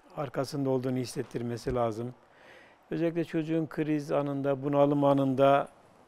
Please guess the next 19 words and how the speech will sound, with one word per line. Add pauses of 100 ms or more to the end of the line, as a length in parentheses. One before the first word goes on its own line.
(260)
neye
ihtiyaçlarının
olduğunu
sorması
lazım,
ne
yapmaları
gerektiğini (480)
söylemek
yerine, (460)
yani
çocuktan
beklemesi
lazım
ve
çocuğun
ihtiyaçlarında,
yardım
isteklerinde